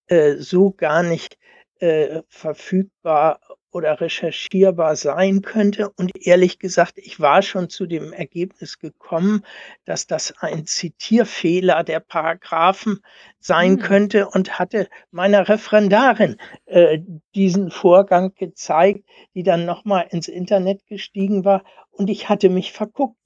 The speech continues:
Speaker 1: Äh, die
Speaker 2: Ah.
Speaker 1: Verordnung, die dort zitiert war, äh, war dann doch handwerklich richtig die Verordnung, auf die sich, äh, die Behörde hatte stützen müssen.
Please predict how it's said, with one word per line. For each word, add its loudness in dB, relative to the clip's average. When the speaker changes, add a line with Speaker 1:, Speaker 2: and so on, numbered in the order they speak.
Speaker 1:
Äh, -4
die -14
Speaker 2:
Ah. -16
Speaker 1:
Verordnung, -4
die -14
dort -8
zitiert -6
war, -6
äh, -4
war 0
dann -2
doch -4
handwerklich -6
richtig -4
die -8
Verordnung, -2
auf -10
die -20
sich, -14
äh, -10
die -4
Behörde -4
hatte -8
stützen -6
müssen. -20